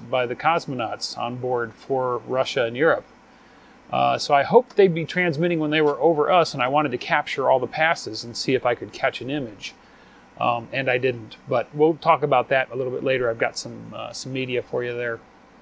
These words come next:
So anyway, uh, G predict can automate controlling a radio for tracking, um, satellite frequency. That's in a lot of satellite tracking programs,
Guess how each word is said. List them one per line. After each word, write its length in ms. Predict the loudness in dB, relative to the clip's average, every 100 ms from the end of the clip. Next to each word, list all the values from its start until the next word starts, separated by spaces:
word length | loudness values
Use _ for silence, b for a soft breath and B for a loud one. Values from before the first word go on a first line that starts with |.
| -20 -20 -20 -2
So 200 | 4 6
anyway, 380 | 8 8 6 0 b b b b b b
uh, 240 | 2 2 4
G 220 | 4 4
predict 480 | 4 4 4 2 -4
can 240 | -2 0
automate 640 | 4 6 4 0 -6 -8 -14 -16 _ -14
controlling 560 | -10 -4 2 2 2 -4
a 80 |
radio 480 | -2 -2 -2 -2 -4 -8 -20 -20 -20 -20 -8
for 280 | 0 2 2
tracking, 600 | -2 2 2 0 -10 -14 -20 -20 -20 -18 -4
um, 320 | -2 -2 -4 -12 -20 -20 -20 -20 -8
satellite 420 | 0 0 0 -4
frequency. 460 | -6 -6 -10 -14 -16 -20 -20 -20 B B B B B -2
That's 180 | -2 2
in 80 | 4
a 40 |
lot 220 | 6 4
of 100 | 2
satellite 400 | 0 2 2 0
tracking 380 | -2 -2 -2 -6
programs, 460 | -4 -2 -4 -6